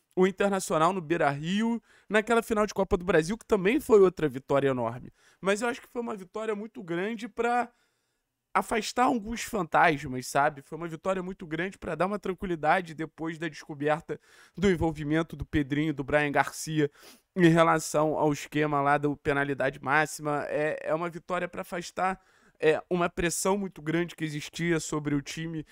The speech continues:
em relação a jogar bem. Acho que é uma vitória muito grande pra dar um pouquinho mais de tranquilidade pro Paulo Turra trabalhar. E eu acho que isso tudo importa muito no ambiente de uma equipe, sabe? O próprio Filipão, ele já falou, cara,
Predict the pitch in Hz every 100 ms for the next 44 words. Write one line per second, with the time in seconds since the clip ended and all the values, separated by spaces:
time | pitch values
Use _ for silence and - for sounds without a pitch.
0 | - - 151 160 160 165 - 165 156 147
1 | 139 127 151 165 165 147 156 - 165 175
2 | 156 170 170 165 - 147 160 180 - 156
3 | 170 196 180 - 185 180 180 175 185 165
4 | 180 165 147 151 180 165 - _ - _
5 | 170 156 160 160 160 - 175 165 156 151
6 | 143 139 143 165 190 180 220 - 262 -
7 | 262 254 269 269 - 220 277 - 214 180
8 | 180 - 165 _ - - 196 208 196 160
9 | 170 170 180 160 151 143 151 139 - 139
10 | 127 123 147 143 143 - 190 - 233 208
11 | - 185 233 220 190 180 180 185 165 156
12 | 156 - - - - 202 165 127